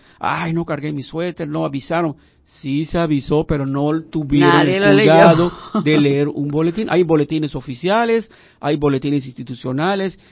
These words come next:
Speaker 1: inclusive boletines de personas que les gusta hacer esto,
Speaker 2: Ujú.
Speaker 1: que tienen muy buena información. Pueden leer cualquier boletín.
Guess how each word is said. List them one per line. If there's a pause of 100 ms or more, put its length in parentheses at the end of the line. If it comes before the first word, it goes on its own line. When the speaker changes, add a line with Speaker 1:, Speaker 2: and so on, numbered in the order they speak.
(240)
Speaker 1:
inclusive
boletines
de
personas
que
les
gusta
hacer
esto,
Speaker 2:
Ujú. (340)
Speaker 1:
que
tienen
muy
buena
información.
Pueden
leer
cualquier
boletín.